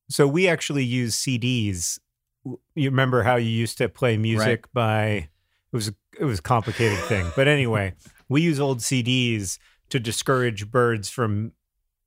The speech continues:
Speaker 1: um, hitting the window
Speaker 2: Mm, yeah.
Speaker 1: because we, you know, we want, we want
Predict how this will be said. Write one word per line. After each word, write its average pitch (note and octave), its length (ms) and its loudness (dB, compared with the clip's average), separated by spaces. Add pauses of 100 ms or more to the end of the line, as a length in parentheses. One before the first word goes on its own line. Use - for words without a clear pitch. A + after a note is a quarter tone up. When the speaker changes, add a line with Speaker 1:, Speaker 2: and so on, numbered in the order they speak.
(140)
Speaker 1:
um, A#2 300 2
hitting C3 360 0
the A2 60 -2
window C3+ 520 2
Speaker 2:
Mm, E2 240 -8 (200)
yeah. G#2 300 0
Speaker 1:
because G#2+ 600 0 (600)
we, C3 240 -2
you D3 180 -2
know, A2+ 120 2
we A#2+ 140 0
want, B2+ 280 0
we C3+ 140 0
want C3+ 240 0